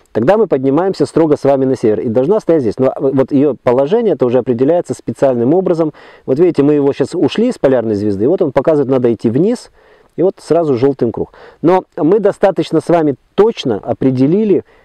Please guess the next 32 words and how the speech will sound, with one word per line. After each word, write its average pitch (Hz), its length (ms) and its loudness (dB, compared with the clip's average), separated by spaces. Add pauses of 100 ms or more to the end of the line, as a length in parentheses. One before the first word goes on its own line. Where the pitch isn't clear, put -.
(140)
вот 151 320 0 (180)
нашу 135 440 -2 (680)
плоскость. - 400 -2
Теперь 214 320 0
при 170 160 -2
зажатии, 127 720 -2 (720)
вот 131 240 -4
когда 127 240 0
мы 127 120 0
это 110 140 -2
все 143 200 0
зажимаем, 101 600 -2 (360)
мы 170 80 0
должны 180 240 2
посмотреть, 185 500 -2
чтобы 147 220 -2
вот 147 140 2
эти 143 160 0
мини-люфты, 143 600 0
которые 151 380 0
есть 135 160 -2
в - 20 -6
любом 131 300 0
штативе, 170 520 -2 (120)
в - 80 -20
крутом 131 420 0
и 127 60 2
не 165 100 2
очень, 226 360 -6 (440)
не 208 140 0
сильно 233 360 0
сбили 175 520 0